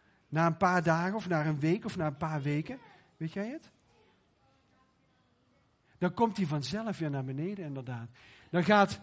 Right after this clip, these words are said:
de lucht er een beetje uit. Dan denk je, "Boah, dat is een mooie ballon nu. Kijk eens hoe fier dat hij zo omhoog staat."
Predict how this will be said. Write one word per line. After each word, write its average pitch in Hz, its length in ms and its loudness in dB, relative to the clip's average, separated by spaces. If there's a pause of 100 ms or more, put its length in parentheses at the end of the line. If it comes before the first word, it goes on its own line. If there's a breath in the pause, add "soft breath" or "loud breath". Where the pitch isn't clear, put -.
de 175 100 6
lucht 185 480 4
er 185 180 -2
een 170 80 0
beetje 151 320 -2
uit. 202 380 -8 (720 loud breath)
Dan 202 160 8
denk 240 240 8
je, 226 260 4
"Boah, 262 280 4
dat 262 220 4
is 226 140 2
een 214 80 4
mooie 202 300 6
ballon 160 340 2
nu. 170 240 -2 (180 soft breath)
Kijk 269 220 6
eens 254 160 -2
hoe 247 100 -2
fier 285 380 -2
dat 208 140 -2
hij 202 100 0
zo 190 140 0
omhoog 185 420 -2
staat." 254 400 -4